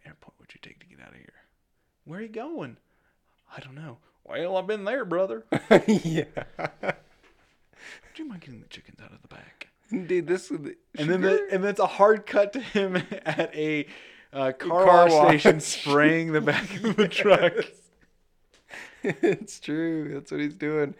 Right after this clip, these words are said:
Speaker 2: He's very particular. Um, but yeah, then we get this scene where, um, the mom and, uh,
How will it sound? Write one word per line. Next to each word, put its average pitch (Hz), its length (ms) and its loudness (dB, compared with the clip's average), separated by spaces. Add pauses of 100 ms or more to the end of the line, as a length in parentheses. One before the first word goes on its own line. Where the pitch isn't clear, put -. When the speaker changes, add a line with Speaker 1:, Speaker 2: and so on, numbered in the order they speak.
(360)
Speaker 2:
He's 131 120 -14
very 139 260 -4
particular. 131 640 -6 (1600)
Um, 120 600 -4 (1080)
but 135 140 -6
yeah, 147 340 0 (140)
then 147 340 -6
we 165 80 -8
get 165 160 -6
this - 380 -12 (120)
scene 147 600 -12
where, 120 420 -8 (880)
um, 117 520 -6 (720)
the 165 160 -10
mom 156 640 0
and, 135 840 -6 (540)
uh, 113 380 -10